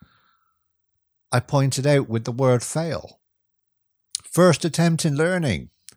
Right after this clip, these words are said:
Failure is not a bad thing. It is a tool for reevaluation. Then and only then can we start making progress and breaking away from that chain of events that has held us under for such a long time.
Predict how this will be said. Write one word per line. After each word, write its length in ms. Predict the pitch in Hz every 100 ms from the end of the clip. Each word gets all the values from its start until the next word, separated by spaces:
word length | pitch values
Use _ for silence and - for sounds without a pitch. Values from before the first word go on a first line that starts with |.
| -
Failure 500 | - 156 147 147 139
is 140 | 117
not 160 | 135 139
a 20 |
bad 300 | 156 170 160
thing. 420 | 135 107 92 95 -
It 160 | 139
is 340 | 139 143 135 - 123
a 160 | 131
tool 400 | 117 - 151 156
for 540 | - 131 123 110 95 - _ _ _ _ _ _ _ -
reevaluation. 1000 | 151 135 147 139 156 180 147 101 73 64 _ _ _ _ _ _ _ _ - - _ _ _ _ _ _ -
Then 280 | 139 165 165
and 120 | 165
only 340 | 160 160 156
then 400 | 143 143 101 85 -
can 120 | -
we 80 | 123
start 340 | 107 - 107 117
making 340 | 107 - 107
progress 600 | 127 131 107 80 73 - _ _ _ _ _ _ _ -
and 120 | 135
breaking 400 | 160 185 156 160
away 640 | 156 147 160 147 127 117 -
from 300 | - 135 123
that 200 | 123 -
chain 300 | - 143 135
of 140 | 120
events 480 | 117 107 117 104 -
that 200 | 95 -
has 280 | 98 110 98 - _ _ -
held 260 | 123 123
us 120 | 120 131
under 280 | 143 113
for 100 | -
such 300 | 101 101 -
a 40 | 98
long 160 | 95
time. 400 | 92 117 117 73